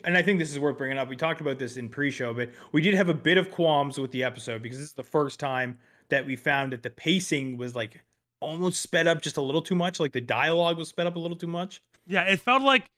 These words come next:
Speaker 2: the dialogue was at one point two five speed, and everything that was happening around it was, like, a one. 'Cause of, I've never had issues watching what's happening on the screen, reading
Speaker 1: Mm-hmm.
Speaker 2: the captions, and then kind of understanding what's going on.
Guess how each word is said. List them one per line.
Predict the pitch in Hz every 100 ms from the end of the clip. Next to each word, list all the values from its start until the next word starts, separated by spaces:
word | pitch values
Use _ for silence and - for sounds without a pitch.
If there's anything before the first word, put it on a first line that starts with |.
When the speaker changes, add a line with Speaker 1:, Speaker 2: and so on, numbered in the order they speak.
| _ _
Speaker 2:
the | 190
dialogue | 139 175 175 208 220 226 180
was | 156
at | 165 160
one | 156 127 139 170 175
point | 180 160 -
two | 160 160
five | - 170 170
speed, | - 190 202 196
and | 160
everything | 160 170 165
that | 160
was | 143
happening | 151 139 156
around | 139 135 143
it |
was, | 131
like, | 135
a | 123
one. | 117 123 120 113 _ _ _ -
'Cause | 180
of, | 185 - -
I've | 185 254 185
never | 147 156 170 175 185
had | 165 151 -
issues | 165 - 190 180 - _ _ _ _ _
watching | 139 156 185 - 202 185
what's | 180
happening | 170 160 156 160
on | 156 151
the | 143
screen, | - 156 151 165 160 - _ _ _ 147
reading | 156 175 175
Speaker 1:
Mm-hmm. | 170
Speaker 2:
the |
captions, | 151 - 156 - - 175 170 - -
and | 156 160
then | 156
kind | - 151
of | 151
understanding | 151 139 156 151
what's | 131
going | 143 135 139
on. | 151